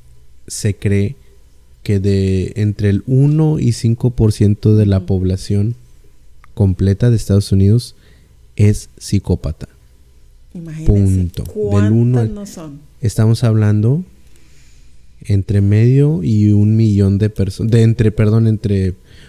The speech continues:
Speaker 1: uno y cinco millones de personas o algo así. Un, de, de entre uno y tres millones de personas en Estados Unidos son psicópatas.
Speaker 2: Ujú.
Speaker 1: Que no, no, no son palabras menores. ¿Qué es un psicópata? Es una persona capaz de asesinar a alguien más
Speaker 2: Sí.
Speaker 1: por voluntad.
Speaker 2: Ujú.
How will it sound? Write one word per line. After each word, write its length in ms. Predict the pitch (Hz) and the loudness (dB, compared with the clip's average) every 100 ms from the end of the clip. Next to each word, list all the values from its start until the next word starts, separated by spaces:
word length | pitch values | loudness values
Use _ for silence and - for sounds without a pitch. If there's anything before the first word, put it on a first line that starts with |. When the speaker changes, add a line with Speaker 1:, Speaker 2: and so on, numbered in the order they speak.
| - - | -20 0
Speaker 1:
uno 280 | 117 127 147 | 2 4 4
y 60 | |
cinco 360 | 139 123 120 120 | 2 0 -2 0
millones 340 | 117 107 107 | 2 2 2
de 80 | 107 | 0
personas 380 | 101 95 98 95 | -2 -4 -2 -2
o 60 | 95 | -2
algo 200 | 92 101 | -2 -2
así. 300 | 101 65 85 - - - - - | -4 -8 -10 -14 -20 -20 -16 -2
Un, 260 | 143 170 | 0 0
de, 120 | 151 135 | -2 0
de 120 | 143 | 0
entre 200 | 139 143 | 2 2
uno 260 | 160 208 233 | 2 2 2
y 40 | |
tres 200 | 208 202 | 0 2
millones 300 | 202 190 185 | 2 2 2
de 80 | 170 | 0
personas 440 | 120 117 127 135 | -2 -2 -2 -2
en 80 | 120 | -2
Estados 300 | 110 120 113 | -2 -4 -4
Unidos 360 | 117 120 123 - - - | -2 -2 -4 -10 -20 -16
son 300 | - 98 98 | -4 -2 -2
psicópatas. 920 | - - - 110 95 85 - - - - - | -6 -10 -8 -6 -6 -6 -12 -16 -20 -20 -18
Speaker 2:
Ujú. 500 | 190 180 185 202 277 | -16 -16 -16 -16 -10
Speaker 1:
Que 120 | - - - | -10 -10 -6
no, 200 | 135 117 | 0 0
no, 180 | 120 120 | 2 0
no 220 | 107 113 | 0 -2
son 240 | 107 127 123 | 0 -4 -2
palabras 360 | 131 120 120 | -2 0 0
menores. 380 | 117 101 110 98 | 0 0 0 -4
¿Qué 140 | - 104 | -4 -4
es 120 | 117 | -2
un 80 | 123 | -6
psicópata? 480 | - 117 - 107 | -6 -8 -8 -8
Es 100 | 107 | -8
una 140 | 113 135 | -6 -4
persona 340 | 127 117 117 | -4 -4 -4
capaz 380 | 120 107 - 98 | -4 -8 -6 -8
de 60 | 131 | -8
asesinar 480 | 131 107 107 104 107 | -8 -6 -6 -4 -4
a 60 | |
alguien 300 | 104 104 101 | -4 -6 -6
más 300 | 95 120 - - - - | -6 -10 -12 -20 -20 -20
Speaker 2:
Sí. 320 | 180 170 220 | -18 -16 -6
Speaker 1:
por 140 | 170 95 | -4 -2
voluntad. 520 | 87 85 82 85 65 _ | -2 -4 -6 -8 -12 _
Speaker 2:
Ujú. 420 | 196 185 170 156 | -18 -16 -18 -20